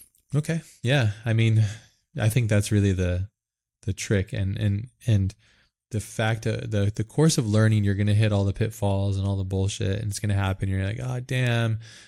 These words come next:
I didn't realize that this is gonna be this, and oh man, this is difficult," and so on and so forth. But the fact that you're doing it, the fact that you're trying, and the fact that you will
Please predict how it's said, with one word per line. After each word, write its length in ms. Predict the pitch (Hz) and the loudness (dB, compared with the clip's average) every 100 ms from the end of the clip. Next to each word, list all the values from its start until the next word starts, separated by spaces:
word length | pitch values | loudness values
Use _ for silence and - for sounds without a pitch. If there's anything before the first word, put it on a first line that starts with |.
| _ 120 | _ -4
I 40 | |
didn't 120 | 113 | 0
realize 400 | 113 113 113 104 | 2 4 4 4
that 100 | 104 | 2
this 160 | 110 110 | 0 0
is 100 | 107 | 2
gonna 160 | 110 104 | 2 2
be 140 | 110 | 4
this, 380 | 107 110 107 - | 4 6 4 2
and 140 | 98 | -2
oh 300 | 104 104 101 | 0 0 0
man, 280 | 98 101 101 | -2 -2 -2
this 160 | 101 101 | -2 -4
is 120 | - | -4
difficult," 580 | - 101 - 101 101 98 | -2 -4 -4 0 2 0
and 180 | 95 92 | -2 -4
so 140 | 98 | -2
on 60 | 101 | 0
and 80 | 98 | -2
so 160 | 104 | -4
forth. 260 | - 104 104 _ - - - _ - | -4 -6 -6 _ -20 -20 -20 _ -2
But 260 | 104 113 - _ _ - | 0 0 -6 _ _ -8
the 100 | 107 | -6
fact 340 | - 113 120 | -2 0 0
that 80 | 123 | 0
you're 140 | 110 98 | -2 -2
doing 420 | 95 107 107 98 | 4 6 6 4
it, 260 | 95 101 - _ - | 2 -2 -6 _ -18
the 60 | |
fact 300 | - 101 98 | -4 -2 -2
that 120 | - 110 | -4 -4
you're 340 | 98 95 95 - | -4 -4 -4 -8
trying, 720 | - 117 107 104 98 95 98 101 _ _ _ _ - | -6 0 2 4 2 0 -2 -6 _ _ _ _ -4
and 80 | 101 | -2
the 60 | |
fact 280 | - 104 101 | 2 0 0
that 120 | 107 | -2
you 540 | 107 98 98 95 95 110 | -2 0 0 0 -2 0
will 500 | 107 98 95 95 | 2 4 4 2